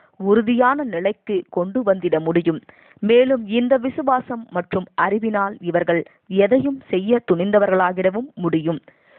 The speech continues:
மேலும் இப்படியே இன்னும் இன்னுமாக செய்து கொண்டு போவார்கள். ஆனால் அனைவருடைய விஷயத்திலும் காரியங்கள் இப்படியாக இருப்பதில்லை. அநேகருக்கு குறைவான விசுவாசம்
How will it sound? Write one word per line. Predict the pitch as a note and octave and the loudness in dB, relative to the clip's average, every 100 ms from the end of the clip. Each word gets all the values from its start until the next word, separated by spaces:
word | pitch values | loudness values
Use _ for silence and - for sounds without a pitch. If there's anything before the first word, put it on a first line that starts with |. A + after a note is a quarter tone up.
| _ | _
மேலும் | F#3+ G3 G#3 G3+ | 2 4 4 2
இப்படியே | F3 G3 - E3+ G#3 F3+ D3+ - _ _ F3+ | -2 -8 -2 0 0 -2 -6 -10 _ _ -2
இன்னும் | A3+ A#3+ C4+ B3 | 2 4 2 2
இன்னுமாக | A#3 A#3+ B3+ B3 A#3+ A#3+ - | -2 -2 0 0 -2 -4 -4
செய்து | G3+ A#3+ - | -4 -4 -2
கொண்டு | A3+ G#3 F#3+ | -2 -2 2
போவார்கள். | D3+ D#3 D#3 D#3+ E3 - _ _ _ - | 2 4 2 0 -2 -6 _ _ _ -4
ஆனால் | F#3+ F#3+ F3+ - - | -2 0 -2 -2 -2
அனைவருடைய | F#3 B3 C#4+ C#4 C4 B3 | 0 0 0 0 0 -2
விஷயத்திலும் | G3+ A#3 A3+ - G3+ F#3 F3 _ _ | -6 -6 -6 -2 -2 -2 -6 _ _
காரியங்கள் | - F#3 G3+ A3+ G#3+ G3 E3+ | -2 0 0 -2 -4 -6 -6
இப்படியாக | E3 - F#3+ F#3+ G#3 A3 B3 | -6 -2 -2 0 -2 0 -2
இருப்பதில்லை. | E3 F3+ F#3 D#3+ D#3+ D#3+ - _ _ _ - | -2 -2 -2 -2 -4 -6 -8 _ _ _ -4
அநேகருக்கு | F#3 G#3 G#3+ A3 G3+ - F3 D3+ _ _ - | 0 2 4 2 0 -4 -4 -4 _ _ 0
குறைவான | C4 C#4+ D4+ D4+ D4 | 2 4 2 0 -2
விசுவாசம் | B3+ F#3+ A#3 A#3 - G#3 | -8 -10 -4 -4 -4 -12